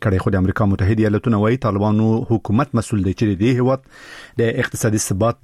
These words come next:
لپاره شرایط برابر کړي. په ملګرو ملتونو کې د امریکا مرستیال سفیر جیفري د لارنس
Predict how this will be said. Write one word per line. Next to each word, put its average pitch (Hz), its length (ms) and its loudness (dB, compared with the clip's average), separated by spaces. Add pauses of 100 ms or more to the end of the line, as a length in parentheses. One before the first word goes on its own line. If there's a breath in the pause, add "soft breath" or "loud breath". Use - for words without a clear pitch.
لپاره 107 500 0
شرایط 101 420 0
برابر 98 380 0
کړي. 135 160 2 (1200 loud breath)
په 120 260 4
ملګرو 123 360 0
ملتونو 120 340 0
کې 127 160 -2
د 110 80 0
امریکا 113 300 0
مرستیال 131 460 0
سفیر 131 280 0 (120)
جیفري 127 440 2 (120)
د 104 120 0 (140)
لارنس 104 500 0